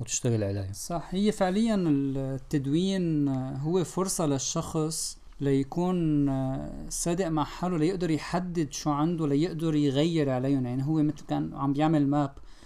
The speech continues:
Speaker 2: إذا الواحد بهيدي الماب حط القصص بشكل غير واضح، رح تاخده لمحل، آه، مسكر، رح تاخده لمحل، آه،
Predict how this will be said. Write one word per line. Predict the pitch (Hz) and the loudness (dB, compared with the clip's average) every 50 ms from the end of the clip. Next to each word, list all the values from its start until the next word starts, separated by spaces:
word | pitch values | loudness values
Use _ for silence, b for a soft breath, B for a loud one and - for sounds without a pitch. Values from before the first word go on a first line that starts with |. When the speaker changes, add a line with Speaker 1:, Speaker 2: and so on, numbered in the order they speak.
| b b b b 143 | b b b b -2
Speaker 2:
إذا | 127 143 | 0 2
الواحد | 139 139 156 165 160 - 185 151 139 | 2 4 2 2 2 0 0 0 0
بهيدي | 143 143 160 165 156 160 | 0 2 2 2 2 4
الماب | 143 139 151 156 156 160 156 - - - - - | 4 4 4 4 4 2 2 -2 -6 -20 -20 -20
حط | - - - - 175 175 - - - - - - - - - - | -18 -8 -4 -4 -4 -4 -6 -14 -20 -20 -20 -20 -20 -16 -8 -4
القصص | 151 151 - 190 180 - 190 175 151 135 - - - - - - 147 | -4 -2 -2 -2 -2 0 2 2 2 0 -2 -4 -6 -8 -10 -8 -8
بشكل | 131 131 139 143 139 135 - - 147 - - 160 147 147 | -4 0 2 2 2 0 0 -4 -4 -2 0 2 2 2
غير | 143 156 170 165 | 2 2 2 2
واضح، | 160 165 165 165 160 151 151 165 - - - | 2 2 2 2 2 0 0 -2 -2 -4 -4
رح | 165 156 | -4 -4
تاخده | - - - 202 185 196 175 175 | -2 -2 0 0 2 2 2 4
لمحل، | 165 160 147 156 151 - - - 170 165 165 175 185 202 - b b b b b b b b b b - - 160 | 4 4 4 2 2 0 -2 0 0 2 2 2 -2 -4 -8 b b b b b b b b b b -14 -8 -4
آه، | 143 135 135 131 131 | -2 0 0 0 0
مسكر، | 131 131 - - 160 156 - - - 123 123 123 - - | 0 0 0 0 -2 -2 -4 -6 -8 -8 -8 -8 -10 -12
رح | 143 - | -12 -8
تاخده | - - 156 - - 156 139 | -4 -4 -4 -2 0 0 2
لمحل، | 139 135 139 127 - - - 147 147 151 147 143 143 143 139 135 | 2 2 0 -2 -2 0 2 4 4 4 4 2 0 0 -2 -2
آه، | 131 131 135 139 139 131 | -2 -4 -4 -6 -8 -8